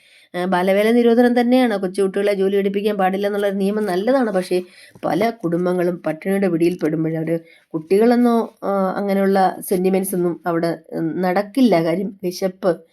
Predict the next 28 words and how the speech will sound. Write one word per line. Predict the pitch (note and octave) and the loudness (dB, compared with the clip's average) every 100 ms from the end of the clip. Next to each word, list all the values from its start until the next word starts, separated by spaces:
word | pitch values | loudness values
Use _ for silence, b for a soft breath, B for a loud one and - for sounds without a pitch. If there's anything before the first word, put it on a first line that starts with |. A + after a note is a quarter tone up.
| b b | b b
ഏറ്റവും | F3+ F3+ _ - D4 | -4 -4 _ 2 6
വലിയ | B3+ A3+ | 6 6
വേദനയാണ് | F#3+ F3+ F3 F#3+ F3+ D#3 | 6 4 2 2 0 0
വിശപ്പെന്ന്. | D#3 D#3 D#3 E3+ D#3 D3 - - | -2 -4 -6 -8 -8 -8 -12 -6
ആ | |
വിശപ്പിനെ | F3 F3+ G3 G3+ G#3+ | -4 -2 -4 0 2
നമ്മൾ, | G#3 G#3 G#3+ B3 B B B B | 2 0 -2 -4 B B B B
ഏ, | G#3 G#3 | 2 2
പോറ്റാൻ | G#3 G3+ A#3 A3 | 2 2 4 4
വയ്യാതെ | A3 A3 | 6 6
വരുമ്പോൾ | A3 G#3+ A3 | 4 4 4
എന്തെങ്കിലുമൊക്കെ | G#3+ A3 A3+ A#3 B3 | 2 2 2 2 2
ചെയ്തു | A#3 A3+ C4 | 2 4 4
പോവില്ലേ? | C4+ F#3+ E3+ | 4 4 4
ജോലിയെങ്കിൽ | E3 E3 E3+ F3 F#3 G3 B3 | 4 4 4 4 4 2 4
ജോലി, | A3 G3+ F#3 D#3+ - _ _ b b b b b | 6 6 6 2 -4 _ _ b b b b b
അതാണ്, | F3+ F#3 D#3 | 2 2 0
അത്രേ | - F#3+ A#3 | -2 2 4
ഉള്ളൂ. | E3+ C#3+ | 6 2
അപ്പം | E3 G3 F#3 | 0 0 2
ഇവിടെ | E3+ F3 G3+ | 0 2 2
ആ | F#3 | 2
മരത്തടികൾ | E3+ D3+ D#3+ G3 F#3 F3 | 2 2 2 2 4 4
അവർക്ക് | D3+ F3 F#3+ | 2 0 0
വേണ്ട | D#3+ | 2
ഭക്ഷണം | D#3+ D#3+ D#3 F3+ | 0 -2 -2 -2
അവിടെ | D#3 | 0
സമ്മാനിക്കുന്നുണ്ട്. | D#3 D3+ D#3 E3 E3 F3 F3+ F3+ C4+ | 0 -2 -2 -2 0 0 2 2 0